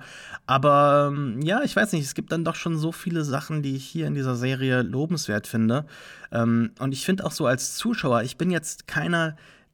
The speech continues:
der, ähm, der Clone Wars damals gesehen hat von Anfang an. Das hat mich einfach zu einer falschen Zeit erwischt und dann hatte ich eben auch dieses schlimme Erlebnis, dass ich bei dem ersten Kinofilm <laughs> eingeschlafen bin und gedacht habe, "Okay,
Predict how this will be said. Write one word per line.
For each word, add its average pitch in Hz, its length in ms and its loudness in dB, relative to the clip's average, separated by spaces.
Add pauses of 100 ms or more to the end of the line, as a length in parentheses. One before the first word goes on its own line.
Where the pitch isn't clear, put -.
der, 135 500 2
ähm, 120 400 2
der 131 120 -2
Clone 156 260 0
Wars 135 120 0
damals 131 440 0
gesehen 127 600 2
hat 95 220 -2
von - 180 -6
Anfang 101 320 -6
an. 95 160 -4
Das 104 200 -6
hat - 180 -6
mich 127 180 -4
einfach 120 220 -4
zu - 120 -6
einer 117 100 0
falschen 117 340 -2
Zeit 120 260 0
erwischt 123 320 -2
und 113 60 -4
dann 113 160 0
hatte 117 160 -6
ich - 160 -8
eben 110 160 -2
auch 107 220 -4 (340)
dieses 110 220 -2
schlimme 120 240 2
Erlebnis, 110 340 0
dass 107 160 -4
ich 107 100 -8
bei 104 80 -4
dem 104 140 0
ersten 113 260 -4
Kinofilm 123 420 0
<laughs> - 20 -6
eingeschlafen 143 720 2
bin 127 140 2
und 117 100 2
gedacht 110 240 2
habe, 120 160 2
"Okay, 123 300 0